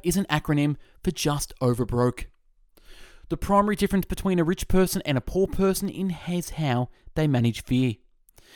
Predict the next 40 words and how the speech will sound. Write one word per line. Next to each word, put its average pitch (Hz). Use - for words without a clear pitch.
There 208
is 208
gold 185
everywhere. 170
Most 180
people 180
are 165
not 170
trained 120
to -
see 127
it. -
Most 170
people 175
choose 190
not 127
to 170
be 143
rich. -
It's -
what's 156
in 139
your 120
head 180
that 120
determines 170
what's 135
in 127
your 117
hands. 139
The 240
key 240
to 220
becoming 214
wealthy 190
is 165
the 156
ability 190
to 202
convert 131